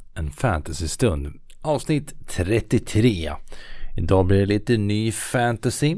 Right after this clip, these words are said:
I förra avsnittet så läste jag från boken som heter Saknad i serien som heter Dödens Saga. Jag ska fortsätta läsa ur Dödens Saga-serien, men från den andra boken som heter Utan dig är jag inget.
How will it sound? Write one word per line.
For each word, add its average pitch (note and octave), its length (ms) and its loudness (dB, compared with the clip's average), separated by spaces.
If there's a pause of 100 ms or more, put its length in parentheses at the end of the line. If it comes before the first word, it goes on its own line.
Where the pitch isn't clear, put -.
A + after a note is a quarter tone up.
I - 60 -6
förra A2 260 2
avsnittet A2 540 0
så - 100 -2
läste G#2 340 4
jag F#2+ 500 2
från F2+ 380 0
boken F2+ 500 0
som F2 200 -2
heter E2 200 -2
Saknad A#2 920 0 (460)
i - 60 2
serien E2+ 460 0
som - 140 -6
heter F2 140 -8
Dödens F2 440 -2
Saga. G2+ 560 2
Jag G#2 120 -4
ska C3+ 120 2
fortsätta E3 380 0
läsa F#2+ 580 0
ur F2+ 460 0
Dödens F2+ 840 2
Saga-serien, F#2 1000 2
men F2 140 -4
från G2 160 -4
den G2 160 -4
andra D3+ 320 2
boken - 380 2 (640)
som F#2 220 -6
heter - 320 -4
Utan F#2+ 460 -4
dig E2 280 -4
är D#2+ 200 -2
jag D#2+ 380 0
inget. G2+ 760 2